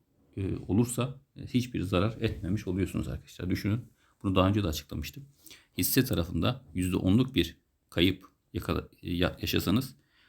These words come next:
altında sadece yüzde ikilik ar-, oran dağılım açısından söylüyorum, yüzde ikilik bir çıkış, e, görseniz karşılığında hiçbir şey kaybetmemiş olursunuz. Altın bütün hisselerdeki,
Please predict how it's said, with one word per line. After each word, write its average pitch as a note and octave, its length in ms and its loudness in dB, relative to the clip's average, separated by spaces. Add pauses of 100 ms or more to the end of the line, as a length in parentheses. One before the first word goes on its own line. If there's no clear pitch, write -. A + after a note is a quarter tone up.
(140)
altında A2+ 440 4
sadece B2 300 4
yüzde F#2+ 220 4
ikilik - 580 0
ar-, F#2 240 0
oran G2 360 4
dağılım F2+ 340 4
açısından D#2 320 -4
söylüyorum, G#2 360 -2
yüzde G2 200 0
ikilik B2+ 320 0
bir E2+ 100 2
çıkış, - 480 -6 (280)
e, E2+ 120 -4
görseniz F2+ 600 2 (400)
karşılığında A2+ 460 0
hiçbir C#3 220 0
şey B2 140 -4
kaybetmemiş G2 580 0
olursunuz. A#2+ 420 -8
Altın F#2+ 460 -2
bütün G#2 280 -4
hisselerdeki, G2 680 -6